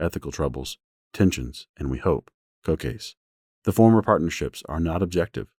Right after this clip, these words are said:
just as the latter are not biased. We would argue that particularly today,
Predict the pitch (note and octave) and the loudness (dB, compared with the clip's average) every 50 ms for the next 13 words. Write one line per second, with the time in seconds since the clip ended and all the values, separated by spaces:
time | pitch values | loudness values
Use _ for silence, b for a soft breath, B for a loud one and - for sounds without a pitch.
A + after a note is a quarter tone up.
0 | _ _ - F#2 - - E2 D2 - D#2 C#2 D2 D#2+ F#2 F#2 - G#2+ - _ _ | _ _ -4 -4 -2 -2 -4 -4 -4 -2 -2 0 0 0 0 -2 -4 -10 _ _
1 | _ - C#2+ C#2+ C#2+ D2+ D#2 C#2 - - C#2+ D2 D2 C2+ A1+ - - - - _ | _ -8 -4 -2 -2 0 -2 -2 -4 -4 -2 -2 -2 -4 -6 -8 -14 -18 -20 _
2 | _ _ _ _ - A2 A2 G#2+ G2+ F#2+ G2+ G2 G2 G2 F#2 F#2 - - - - | _ _ _ _ 8 10 12 12 12 10 10 8 4 0 0 0 -2 -2 -4 -2
3 | - B2 - - F#2+ E2+ E2 D2+ - D2 C#2 - C2 B1 B1+ C2 C2 | -2 -2 0 0 0 0 0 -2 -4 -4 -4 -4 -4 -4 -4 -6 -12